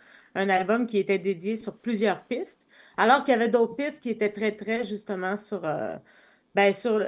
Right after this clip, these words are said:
sur les mots sociaux, en lien aussi avec la diversité sexuelle, là. Tu sais, je pense à Comme un Z dans le désert, Comme un Z dans le désert que, que vous avez, que vous avez passé d'ailleurs à ton émission, merci. Euh, c'est vraiment, euh,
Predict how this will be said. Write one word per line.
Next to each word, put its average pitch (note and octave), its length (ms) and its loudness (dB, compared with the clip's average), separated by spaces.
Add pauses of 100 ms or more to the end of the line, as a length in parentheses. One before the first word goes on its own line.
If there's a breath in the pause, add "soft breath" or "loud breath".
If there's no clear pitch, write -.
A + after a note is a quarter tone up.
(120)
sur C4 280 2
les B3+ 160 4
mots B3+ 180 2
sociaux, B3 500 -2
en A3+ 140 0
lien C4 240 -2
aussi C4 160 -4
avec B3+ 220 0
la G3 120 2
diversité F#3 440 -4
sexuelle, G#3 540 -4
là. C4 120 -2
Tu - 60 -10
sais, A#3 80 0
je A3 80 -10
pense C4 260 0
à C#4+ 60 0
Comme G#3+ 200 0
un F#3+ 140 0
Z G3+ 240 0
dans G3 140 0
le F#3 80 -4
désert, F#3+ 440 -2
Comme F3+ 160 -6
un E3+ 80 -4
Z F#3 100 -4
dans G3+ 180 -2
le F3 40 -6
désert F#3 400 -4
que, E3 280 -4
que E3 120 -10
vous E3 160 -6
avez, E3+ 200 0 (120)
que G3 80 -4
vous E3 140 -4
avez F3 200 0
passé F3+ 440 0
d'ailleurs F#3 380 0
à F3 80 -2
ton F3+ 180 -8
émission, F3+ 400 -8
merci. D4+ 340 -8 (520 loud breath)
Euh, F#3+ 240 6
c'est A3 160 2
vraiment, G#3+ 500 0
euh, E3 400 -4